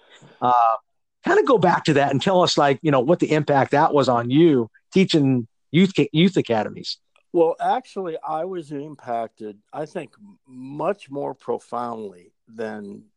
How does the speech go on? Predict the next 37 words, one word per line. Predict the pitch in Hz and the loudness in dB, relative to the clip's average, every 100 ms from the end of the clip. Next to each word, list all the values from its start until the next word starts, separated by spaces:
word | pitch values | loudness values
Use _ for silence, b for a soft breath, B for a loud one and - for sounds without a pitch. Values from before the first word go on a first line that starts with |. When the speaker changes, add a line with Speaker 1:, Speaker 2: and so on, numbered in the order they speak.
| - | -14
Speaker 2:
than | 120 110 | -10 -10
the | |
kids | 101 - 107 - | -10 -6 -6 -6
were | 98 92 101 | -18 -18 -16
that | - 107 | -8 -6
I | 101 | -6
was, | 92 95 - - _ | -8 -14 -16 -18 _
that | 107 101 | -10 -8
I | 101 | -8
was | 92 - | -10 -16
teaching. | - 107 - 101 98 | -12 -12 -10 -14 -14
And | 120 | -4
I | 120 | -4
think | 107 135 131 | -2 -6 -6
they | - | -8
learned | 110 101 117 123 | -8 -6 -4 -4
a | 117 | -4
lot. | 110 107 113 - _ b b b b b _ | 0 0 0 -4 _ b b b b b _
I | 117 | -14
think | - 107 | -10 -6
they | 104 | -6
gained | 98 104 107 | -6 -8 -8
a | 92 | -14
ton | - 113 | -12 -10
of | 104 | -10
clarity | - 123 113 110 113 110 104 104 | -8 -2 -2 -2 -6 -10 -12 -10
around | 131 110 107 107 113 | -8 -4 -4 -4 -6
the | 107 | -6
game, | 107 107 107 110 | -4 -4 -6 -8
which | 101 - - | -10 -12 -16
really | 107 113 | -12 -12
is | 110 101 98 | -12 -16 -8
one | 104 107 | -6 -4
of | 98 | -6
my | 101 98 | -8 -10
main | 95 98 104 104 | -12 -12 -10 -8
goals. | 104 95 | -4 -6